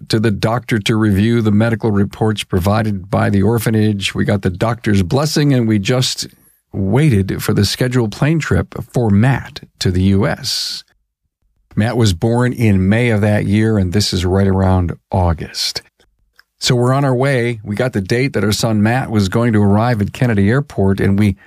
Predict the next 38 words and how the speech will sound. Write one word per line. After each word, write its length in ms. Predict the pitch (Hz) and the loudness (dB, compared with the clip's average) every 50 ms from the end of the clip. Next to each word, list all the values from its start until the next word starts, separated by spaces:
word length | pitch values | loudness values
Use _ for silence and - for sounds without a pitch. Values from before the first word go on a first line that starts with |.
| _ _ - 139 | _ _ -6 -4
got 240 | 120 120 151 - - | -2 -2 -2 -2 -4
our 160 | - - - | -4 -4 -4
plane 320 | 196 - 196 202 285 285 | -4 -2 -2 -2 0 0
ticket. 320 | - - - - 160 - _ _ _ _ _ _ _ _ _ - | -2 -2 -4 -4 -8 -12 _ _ _ _ _ _ _ _ _ -4
It 100 | 92 73 | 0 2
was 160 | 104 104 95 | 2 2 2
recommended 540 | 92 107 113 110 101 92 101 117 120 113 95 | 2 2 0 0 0 0 0 0 0 0 2
by 260 | 98 101 101 95 95 - _ _ _ - | 2 2 2 2 0 -2 _ _ _ -2
our 160 | 101 101 101 | 0 2 2
adoption 460 | 98 92 107 104 110 104 - 104 95 | 2 0 0 -2 -2 0 0 0 0
support 340 | 98 104 - - 131 131 113 | 0 -2 -2 -2 -2 -2 -2
group 240 | - 123 131 127 - | -2 -2 -2 -2 -2
to 180 | - 101 90 - - - - - - - | -2 -2 -2 -2 -6 -14 -20 -20 -16 -8
call 280 | - - 135 135 156 175 | -4 -2 -2 0 0 0
the 160 | 170 139 117 | 0 0 0
airlines 640 | 123 147 175 156 110 90 85 85 92 104 107 - - _ _ _ _ _ - | 2 0 0 0 0 -2 -2 -2 -2 -4 -4 -6 -10 _ _ _ _ _ -2
and 140 | 117 107 - | -2 0 0
find 260 | - 139 156 147 143 | 0 -2 0 0 0
out 180 | 101 98 104 | 0 0 0
if 160 | 120 120 107 - | 0 -2 0 0
our 120 | 107 104 | -2 -2
child 440 | 95 - - 107 101 110 131 123 101 | -2 -2 -2 -2 0 0 -2 -4 -4
made 320 | 90 92 98 95 90 87 | -2 0 2 2 2 2
it 160 | 98 127 127 - _ _ _ _ - | 0 -2 -4 -8 _ _ _ _ -2
on 140 | - 120 | 0 0
a 40 | 131 | 0
flight 420 | 127 - - 92 87 92 95 - - _ _ _ _ _ _ - | 0 0 0 0 0 0 -2 -4 -8 _ _ _ _ _ _ -4
out 160 | 104 110 127 | -2 -2 0
of 80 | 147 196 | 0 0
Seoul. 440 | - - 185 208 202 101 - _ _ _ _ _ _ _ _ _ _ _ _ _ _ _ _ _ - | 0 0 0 0 -2 -4 -6 _ _ _ _ _ _ _ _ _ _ _ _ _ _ _ _ _ -4
Now, 80 | - | -4
keep 220 | 110 - 285 - - | -2 -2 -2 0 2
in 80 | 139 | 2
mind, 500 | 117 123 147 135 101 98 95 110 117 - _ _ _ _ _ _ _ _ _ _ _ _ _ | 2 4 2 2 2 2 2 0 -2 -6 _ _ _ _ _ _ _ _ _ _ _ _ _
this 180 | - 226 - | -4 -2 0
is 80 | - 123 | 0 0
nineteen 420 | 120 123 131 139 131 - 139 120 | 2 2 2 0 0 0 0 0
eighty-seven. 840 | 123 123 127 101 92 98 - - - - 285 226 - - - - - | 2 0 0 0 -2 -2 -4 -4 -4 -4 -4 -4 -4 -6 -10 -14 -18